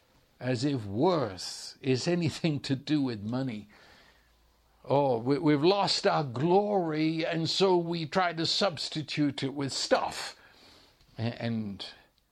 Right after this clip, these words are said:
that's how Satan defines prosperity.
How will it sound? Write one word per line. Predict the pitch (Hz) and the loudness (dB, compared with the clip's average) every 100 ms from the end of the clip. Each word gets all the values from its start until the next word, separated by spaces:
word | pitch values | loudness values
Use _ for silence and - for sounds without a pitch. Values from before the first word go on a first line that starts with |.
| _ _ _ _ | _ _ _ _
that's | 143 127 | -4 0
how | 151 143 135 117 104 - - | 0 4 2 0 -6 -14 -14
Satan | - 156 127 123 120 113 | -2 -2 0 -4 -4 -4
defines | 127 - 127 123 120 117 | -6 -2 -2 -2 -4 -4
prosperity. | - 117 - 160 135 110 101 101 | -4 -4 -2 0 0 -2 -4 -10